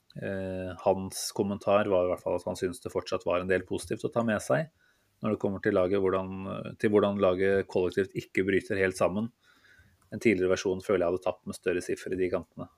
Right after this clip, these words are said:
Og den Wolverhampton-kampen er vi i hvert fall helt enige om at der kunne det sett enda verre ut enn det to en-resultatet det ble til slutt. Så vi liker at, eh,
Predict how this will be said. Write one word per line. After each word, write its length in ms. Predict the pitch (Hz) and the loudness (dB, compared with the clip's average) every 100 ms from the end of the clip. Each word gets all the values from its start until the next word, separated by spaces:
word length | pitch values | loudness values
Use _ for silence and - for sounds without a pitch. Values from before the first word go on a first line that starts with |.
| - | -14
Og 320 | 101 95 92 90 _ - | -10 -10 -10 -14 _ 0
den 140 | 101 98 | 2 4
Wolverhampton-kampen 800 | 87 92 87 - 98 90 - 98 | 4 0 -2 -4 -6 -4 -2 0
er 80 | |
vi 60 | 90 | 0
i 20 | |
hvert 80 | 87 | 0
fall 160 | 92 92 | 2 2
helt 160 | 90 | 0
enige 220 | 98 87 87 | 0 -2 -4
om 60 | |
at 100 | 90 - | -8 -4
der 220 | 90 90 _ _ _ _ _ _ _ _ - | -6 -6 _ _ _ _ _ _ _ _ 2
kunne 460 | - 117 85 85 92 | 4 4 2 -2 2
det 80 | 107 | 2
sett 240 | - 101 - | 2 -2 0
enda 220 | 98 92 | 0 2
verre 240 | 92 82 95 | 0 2 -2
ut 140 | - | -2
enn 80 | 95 | -4
det 140 | 90 87 87 | -2 -2 -4
to 160 | - 87 | -2 -2
en-resultatet 640 | 85 82 - - 85 - | -2 -8 -8 -8 -8 -8
det 80 | 87 | -6
ble 120 | 90 87 | -6 -6
til 140 | - | -8
slutt. 180 | - - - | -8 -12 -14
Så 220 | 101 95 92 - _ _ - - _ - | -14 -14 -16 -20 _ _ -20 -20 _ -18
vi 240 | - 101 92 | -4 0 0
liker 240 | - 95 | -2 -6
at, 160 | - 98 | -4 -2
eh, 240 | 92 | 0